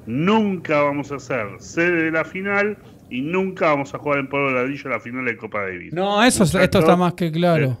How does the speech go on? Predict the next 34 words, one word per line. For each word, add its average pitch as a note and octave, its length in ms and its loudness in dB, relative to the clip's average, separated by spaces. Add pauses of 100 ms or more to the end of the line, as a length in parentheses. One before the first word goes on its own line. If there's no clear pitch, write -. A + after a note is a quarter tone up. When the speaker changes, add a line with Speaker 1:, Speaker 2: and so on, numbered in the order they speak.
(100)
Speaker 1:
de-, A#2+ 80 -4
dediquémonos C3+ 800 0
a C3+ 60 -2
otra D3+ 260 -2
cosa G3 580 0 (240)
y C#3+ 480 -2 (760)
vayamos. B2 640 -10 (160)
Speaker 2:
Pará, F#3+ 280 8
Lucho, A3 300 4
pero F#3 140 2
igual A3 260 6
ganam-, A3+ 400 2
ganamos G3+ 480 2
un, G3 220 0
una F#3+ 420 2
posición E3+ 540 0
que F3 160 2
es F3+ 160 2
poder E3+ 400 6
jugar F#3 480 6
la D3 160 2
instancia E3+ 540 4
de E3+ 100 6
esta F3+ 220 2
que D3+ 100 -4
jugábamos E3+ 540 4
en D#3 140 2
indoor D#3+ 360 6
de D3 160 2
grupos G#3+ 580 4
de E3+ 200 4
local, F3 640 6
¿entendés? D3+ 600 2 (400)
Speaker 1:
Sí. D#3+ 460 -2